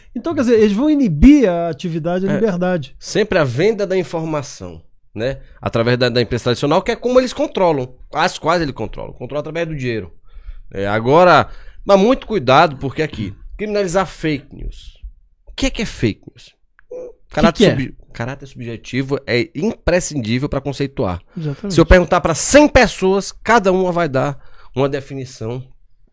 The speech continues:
Speaker 2: distin-,
Speaker 1: Você
Speaker 2: distinta uma da
Speaker 1: imagina
Speaker 2: outra.
Speaker 1: tipificar isso.
Speaker 2: Além,
Speaker 1: Vamos lá.
Speaker 2: exatamente. Quantos núcleos do tipo não vai ter?
Speaker 1: É.
Speaker 2: Quanto núcleo? Por exemplo, no, no tráfico, meu amigo, são dezoito núcleo, dezoito núcleos do tipo. Ter,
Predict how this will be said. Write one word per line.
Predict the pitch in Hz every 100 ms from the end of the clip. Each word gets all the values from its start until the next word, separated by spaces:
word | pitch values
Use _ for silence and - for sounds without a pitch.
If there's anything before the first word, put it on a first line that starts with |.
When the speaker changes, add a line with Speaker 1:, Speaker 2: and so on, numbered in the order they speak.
| - -
Speaker 2:
distin-, | 120 127 117 110
Speaker 1:
Você | -
Speaker 2:
distinta | 120 - 220 220
uma | -
da |
Speaker 1:
imagina | 247 233
Speaker 2:
outra. | -
Speaker 1:
tipificar | - 269 269 - 247 - 226 190
isso. | 131 - - - - -
Speaker 2:
Além, | 160 180 196 262
Speaker 1:
Vamos | 254
lá. | 180
Speaker 2:
exatamente. | 151 185 208 226 147
Quantos | 175 311 - 254
núcleos | 240 302 277 277
do | 240
tipo | 262 254 247 247
não | 247
vai | 208 190
ter? | 156 139
Speaker 1:
É. | 151 131 _ _ _ _
Speaker 2:
Quanto | 226 262 262
núcleo? | 208 160 - -
Por | 170
exemplo, | 160 135 -
no, | 151
no | 147 165
tráfico, | 131 175 226 165
meu | 143
amigo, | 127
são | 117 156
dezoito | 156 190 127 208 202
núcleo, | 185 170 147 143
dezoito | 110 135 151 165
núcleos | 170 165
do | 151
tipo. | 110
Ter, | - 160 156 120 113